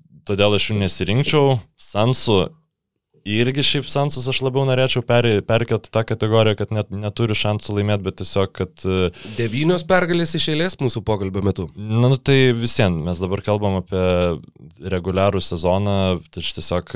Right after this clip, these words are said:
Speaker 1: ta komanda nelabai pasikeitė nuo, nuo praėjusių playoffų ir pis-, praėjusią playoffuose jinai tikrai nebuvo geriausia komanda vakaruose.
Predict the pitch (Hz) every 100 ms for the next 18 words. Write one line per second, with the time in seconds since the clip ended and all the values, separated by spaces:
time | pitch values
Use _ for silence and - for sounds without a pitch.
0 | 90 85 87 90 92 98 95 90 90 95
1 | 90 87 95 95 87 87 85 69 90 87
2 | 85 82 92 113 - 120 117 131 - 120
3 | 123 - 120 117 - - 113 110 117 -
4 | 107 101 - 104 92 78 76 82 71 -
5 | - 76 80 76 76 82 76 73 -